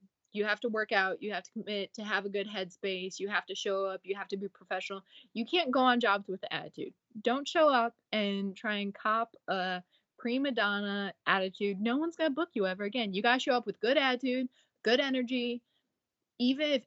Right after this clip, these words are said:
everyone else is dead tired on set, everyone's just, like, losing energy, you need to be the one who's like, "Okay, guys, I'm ready. Let's do the next thing.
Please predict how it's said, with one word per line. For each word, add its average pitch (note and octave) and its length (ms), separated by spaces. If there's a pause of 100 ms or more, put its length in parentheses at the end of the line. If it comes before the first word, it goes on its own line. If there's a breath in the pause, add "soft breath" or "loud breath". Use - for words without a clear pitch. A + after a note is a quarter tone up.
(140)
everyone C4+ 580
else G#3+ 420
is F3+ 260
dead G#3+ 300
tired A3+ 440
on G#3+ 200
set, G3 540
everyone's G3+ 580
just, F#3+ 220
like, F3 220
losing A#3+ 360
energy, A3 540
you B3 160
need C#4 200
to - 40
be B3+ 140
the A#3 80
one A3 260
who's G#3+ 180
like, F#3+ 240
"Okay, F4+ 280
guys, D4 220 (200)
I'm E4+ 180
ready. C#4 300
Let's - 140
do E4+ 140
the E4 60
next E4 280
thing. D4 200